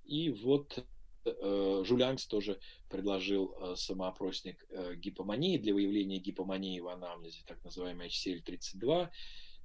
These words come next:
эм, э, состоящий из тридцати, э, двух пунктов и нацеленный именно на это. Ну вот мы оба, э, этих опросников, его первый вариант, э, из тридцати двух пунктов и второй вариант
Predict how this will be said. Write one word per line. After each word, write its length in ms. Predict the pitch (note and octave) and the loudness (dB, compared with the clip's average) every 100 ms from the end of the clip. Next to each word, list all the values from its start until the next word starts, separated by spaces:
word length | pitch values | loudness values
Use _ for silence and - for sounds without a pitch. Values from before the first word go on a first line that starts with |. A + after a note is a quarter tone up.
| - | -10
эм, 640 | - F3+ F3+ F3 F3 D3+ - - - - - - - | -6 -4 -4 -6 -8 -12 -14 -16 -16 -16 -18 -16 -12
э, 500 | - - - - - | -12 -12 -14 -12 -8
состоящий 680 | - G#2 - G2 F2+ - | -6 -4 0 2 2 0
из 80 | F2+ | -2
тридцати, 680 | - F2+ - - G2+ F2+ F2+ - | -6 -6 -6 -4 -4 -4 -6 -12
э, 880 | - G2+ G2+ G2+ G2+ G2 G2+ - G2 - G2 G2 - - - - - | -12 -12 -12 -12 -12 -12 -12 -12 -14 -14 -14 -14 -14 -14 -14 -12 -10
двух 300 | F#2 G2 - - | -4 -2 -2 -4
пунктов 480 | A2 G2 - - | -4 -4 -8 -8
и 20 | F#2+ | -6
нацеленный 580 | F#2+ - D#3 C#3+ A#2 | -4 0 2 2 0
именно 260 | A2+ A2 A2+ | -2 -4 -4
на 140 | A#2+ | -2
это. 300 | G2 D#2+ - - - - - - | -2 -2 -8 -16 -18 -18 -12 -2
Ну 100 | C#3+ | 0
вот 220 | G3 - | 2 4
мы 200 | F3 E3 - - - | 2 2 -4 -14 -2
оба, 440 | D#3+ C#3 G#2 F2+ - | 4 4 4 0 -2
э, 160 | G2 G2 | -2 -2
этих 300 | - G2 - | 0 -2 -2
опросников, 680 | F#2 - F#3 F3+ D#3 A2 F#2+ | -4 2 2 2 -2 -2 -2
его 180 | G2+ F#2+ | 0 0
первый 320 | - F3 E3 | 4 6 8
вариант, 380 | D3+ C#3+ C#3 - | 8 8 6 0
э, 300 | G#2+ A2+ G#2 - | -2 0 0 -4
из 180 | A#2+ - | -6 -4
тридцати 340 | B2 - A#2+ | -2 -2 -2
двух 240 | A2 A2 | -2 -4
пунктов 380 | - A2 - - | -4 -6 -6 -6
и 60 | F2 | -6
второй 320 | - G2+ D#3 | -2 4 6
вариант 380 | D3 C3+ C3+ | 6 6 4